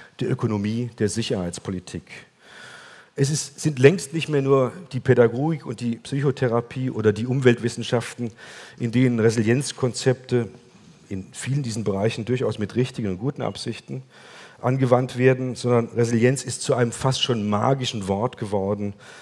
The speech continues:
das kaum noch aus den verschiedenen Praxisfeldern wegzudenken ist.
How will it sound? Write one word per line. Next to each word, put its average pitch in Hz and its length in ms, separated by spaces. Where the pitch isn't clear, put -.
das 110 200
kaum 117 300
noch - 320
aus 104 260
den 101 300
verschiedenen 104 480
Praxisfeldern 95 840
wegzudenken 85 720
ist. - 400